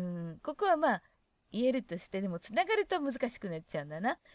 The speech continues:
自虐ギャグと自覚死除去、自虐ギャグと自覚死除去、自虐ギャグと自覚死除去、除去だって。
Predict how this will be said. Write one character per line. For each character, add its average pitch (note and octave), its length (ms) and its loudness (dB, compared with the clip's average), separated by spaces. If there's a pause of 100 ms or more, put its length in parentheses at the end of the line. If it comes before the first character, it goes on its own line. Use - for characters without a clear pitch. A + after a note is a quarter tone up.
(380)
自 B3 140 4
虐 F#4 280 2
ギ F4+ 100 6
ャ E4+ 60 10
グ C#4+ 100 0
と G3 100 0
自 F3 160 -2
覚 - 240 -2
死 A3+ 140 0
除 A#3+ 140 2
去、 - 140 -2
自 F3 140 -2
虐 D#4+ 300 4
ギ C#4 120 6
ャ D#4 40 6
グ C#4+ 100 0
と G#3 100 0
自 F3+ 140 -2
覚 - 220 0
死 C4 160 -2
除 A#3 120 4
去、 - 160 -4
自 D#3+ 180 0
虐 D#4 400 4
ギ D#4 120 4
ャ D#4+ 80 6
グ C#4 160 2
と - 140 2
自 A3+ 200 2
覚 - 280 2
死 C4 240 -10
除 C4+ 140 6
去、 - 140 0 (480)
除 C4+ 140 10
去 C4+ 160 2
だ F3+ 100 -2
っ - 40 -14 (140)
て。 - 200 -4